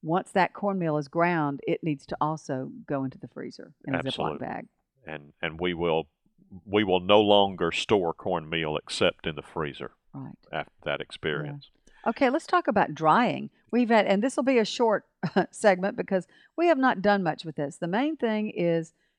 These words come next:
Speaker 1: so-, just a few herbs I've dried. And, um, you know, they've been pretty much like what you buy in the store, which are dried herbs, um, in the spice section. So, um, there's a lot more I'd like to do with that. In fact,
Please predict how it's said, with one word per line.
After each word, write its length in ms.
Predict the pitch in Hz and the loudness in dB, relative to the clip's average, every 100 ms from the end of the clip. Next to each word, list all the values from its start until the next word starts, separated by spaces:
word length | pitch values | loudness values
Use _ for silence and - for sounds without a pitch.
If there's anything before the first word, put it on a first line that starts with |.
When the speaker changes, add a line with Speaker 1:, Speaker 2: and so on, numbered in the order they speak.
| _ | _
Speaker 1:
so-, 280 | - 233 - | -2 0 0
just 240 | 185 220 - | -2 -4 -4
a 60 | |
few 280 | 160 220 196 - | -4 -4 -2 0
herbs 540 | 160 143 135 - - - | 2 2 -2 -8 -4 -2
I've 160 | 156 | 0
dried. 480 | 156 143 131 - 156 _ _ _ | 2 4 4 0 -6 _ _ _
And, 400 | 185 175 165 160 - | 0 2 0 -2 -2
um, 400 | 156 151 139 147 - _ _ _ _ | 2 2 2 -2 -12 _ _ _ _
you 100 | 311 | -4
know, 120 | 294 226 | -2 0
they've 260 | 214 190 - | 0 0 0
been 340 | 175 170 175 _ _ _ - | -2 -2 -8 _ _ _ -10
pretty 180 | 160 | -8
much 240 | 165 175 - | -6 -6 -6
like 180 | 170 175 | -6 -6
what 140 | - | -6
you 80 | 165 | 0
buy 160 | 160 | 0
in 60 | 151 | 0
the 80 | 143 | -6
store, 500 | - 220 226 180 185 _ | -6 -4 -2 -2 -4 _
which 160 | 160 156 | -14 -10
are 100 | 139 | -8
dried 360 | 143 139 135 139 | -4 -2 -2 -4
herbs, 340 | 135 185 - _ _ _ - | -6 -8 -12 _ _ _ -8
um, 260 | 143 131 - | -6 -6 -6
in 100 | 147 | -8
the 120 | 147 - | -8 -12
spice 360 | - - 180 180 | -4 2 2 2
section. 460 | - - - 151 - _ _ _ _ _ _ - | -6 -6 -6 -10 -12 _ _ _ _ _ _ -20
So, 480 | - 180 160 156 - - | -6 0 2 2 -4 -4
um, 320 | 143 - - _ _ _ _ 208 - _ _ | -2 -2 -8 _ _ _ _ -20 -20 _ _
there's 280 | 180 208 202 | 0 2 4
a 60 | 202 | 6
lot 220 | 233 - | 6 6
more 220 | 208 190 | 2 2
I'd 60 | 156 | 4
like 200 | 156 165 | 2 0
to 60 | |
do 120 | 156 | -4
with 80 | 151 | 0
that. 160 | 151 151 | 0 -2
In 60 | |
fact, 320 | 160 185 - | 0 0 0